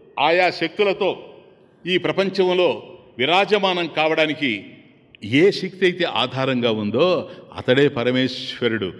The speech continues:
అగ్ని అగ్నిగా ఉండడానికి, నిన్న చూచాం కదా, సూర్యుడు సూర్యుడిగా ఉండడానికి, గాలి గాలిగా ఉండడానికి, నీళ్లు నీళ్లుగా ఉండడానికి,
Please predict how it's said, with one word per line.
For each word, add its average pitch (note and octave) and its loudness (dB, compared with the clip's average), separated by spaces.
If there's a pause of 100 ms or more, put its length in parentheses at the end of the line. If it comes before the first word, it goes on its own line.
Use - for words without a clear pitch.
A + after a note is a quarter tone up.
(200)
అగ్ని A2+ -2
అగ్నిగా A2+ 2
ఉండడానికి, G2 -4
నిన్న G2+ -6
చూచాం A#2 -6
కదా, D#3 0 (240)
సూర్యుడు B2 2
సూర్యుడిగా C#3 2
ఉండడానికి, C3+ 0 (680)
గాలి C#3 0
గాలిగా D3+ 2
ఉండడానికి, C#3 -2 (220)
నీళ్లు D#3+ 2
నీళ్లుగా D3+ 2
ఉండడానికి, A#2 -2